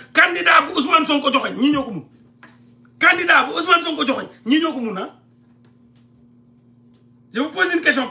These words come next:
Candidat bu Ousmane Sonko joxoñ, bu Ousmane Sonko joxoñ, Sénégal yépp joxoñ ko. Boubacar Camara moo ko mun. Déthié Fall moo ko mun. Cheikh Tidiane Dièye bi dem d'office moo ko mun.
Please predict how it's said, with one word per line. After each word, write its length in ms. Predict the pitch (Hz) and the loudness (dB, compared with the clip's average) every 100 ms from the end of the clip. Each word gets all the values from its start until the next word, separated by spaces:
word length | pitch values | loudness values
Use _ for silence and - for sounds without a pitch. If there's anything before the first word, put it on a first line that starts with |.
| - | 2
Candidat 460 | 370 381 370 - | 0 2 0 0
bu 60 | 294 | 0
Ousmane 280 | - 370 359 | 0 0 0
Sonko 200 | 339 311 | -2 -2
joxoñ, 220 | 285 226 - _ _ _ _ _ _ _ _ - - - - - - - - - 190 | -4 -6 -12 _ _ _ _ _ _ _ _ -20 -20 -20 -20 -20 -20 -20 -20 -16 -4
bu 100 | 427 | 2
Ousmane 380 | - 339 370 | 4 6 4
Sonko 240 | 381 339 294 | 4 0 2
joxoñ, 240 | - 247 | 2 2
Sénégal 380 | 220 339 339 311 | 4 2 4 2
yépp 180 | 359 403 | 2 0
joxoñ 260 | 320 302 254 | 2 2 2
ko. 160 | - - - - - - - | -4 -18 -20 -20 -20 -20 -6
Boubacar 340 | 262 339 302 302 | -4 2 2 2
Camara 260 | 285 277 | 2 2
moo 140 | 262 285 | 2 0
ko 60 | |
mun. 140 | 220 135 - - - - - _ _ _ - - - | -4 -6 -12 -20 -20 -20 -20 _ _ _ -20 -20 -6
Déthié 260 | - 285 302 | 2 2 2
Fall 200 | 269 226 | 0 0
moo 120 | 262 | 0
ko 40 | 240 | -2
mun. 200 | 165 - - - - - - - _ - - - - - | -6 -8 -20 -20 -20 -20 -20 -20 _ -20 -20 -20 -20 -6
Cheikh 220 | - 277 | 0 0
Tidiane 280 | 302 294 285 | 2 4 4
Dièye 160 | 277 277 | 4 2
bi 120 | 277 - - - | 0 -2 -12 -4
dem 200 | 226 277 | 0 2
d'office 320 | 233 254 202 220 | 2 0 -2 -2
moo 160 | 294 | -2
ko 80 | 240 | -2
mun. 180 | 175 | -6